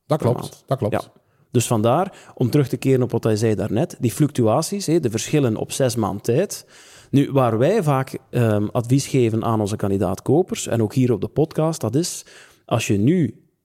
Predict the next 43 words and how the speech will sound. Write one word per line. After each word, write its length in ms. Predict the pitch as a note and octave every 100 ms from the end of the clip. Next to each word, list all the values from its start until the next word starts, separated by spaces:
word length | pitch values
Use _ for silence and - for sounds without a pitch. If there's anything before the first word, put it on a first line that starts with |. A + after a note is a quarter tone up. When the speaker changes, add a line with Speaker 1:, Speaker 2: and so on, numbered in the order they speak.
| -
Speaker 2:
in 140 | B2+
de 60 | B2
midden 300 | E3 A#3+ C3+
van 100 | A2
je 60 |
zoektocht 380 | A#2 F3 A2+ G2+
bent 440 | G2+ G2 - - _ _ _ - _
en 120 | A#2+
je 80 | A#2+
gaat 280 | A2+ A#2 A#2
een 120 | B2+
aantal 280 | B2 E3+ C#3+
bezoeken 360 | A2+ A2+ D3 A#2+
doen 200 | A2+ G#2
iedere 380 | D3 B2 G2+ F2
week, 540 | F#2 F2+ A#3 - - _ _ _ _ _ _
dat 120 | A#2
je 200 | G#2+ F#2+ - -
op 180 | A#2 A2+
dat 180 | C3 F3
moment 380 | E3+ C#3+ C#3 E3
best 260 | C#3 C#3+
wel 140 | C#3 B2
al 160 | A2
goed 220 | G#2+ B2+ -
weet 180 | A#2 A#2+
hoe 100 | A2
ver 160 | A2
je 60 | G#2+
kan 160 | - E2
springen. 380 | - D#2+ A#1+ - _ _
Dus 160 | - G#2+
dan 160 | D3+ F#3
is 80 |
het 120 | E3 A#2
wel, 500 | A#2+ C3 - - -
denk 200 | A#2 A2+
ik, 180 | A2+ -
aan 200 | A2+ A#2+
te 120 | A2+
raden 340 | A2 A2 G#2+ A2
om 240 | C#3 B2+ C3
al 280 | A#2+ B2